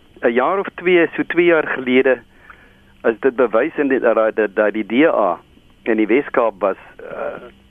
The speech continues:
hulle, hulle telefoonoproepe was gemonitor.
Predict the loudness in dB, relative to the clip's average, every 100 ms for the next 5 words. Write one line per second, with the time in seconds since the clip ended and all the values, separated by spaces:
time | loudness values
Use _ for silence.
0 | -20 -20 _ -8 -4 -2 -2 -2 -2 -2
1 | -2 -2 -4 0 0 0 -4 -2 -2 -2
2 | -4 -4 -2 -4 -2 -2 -4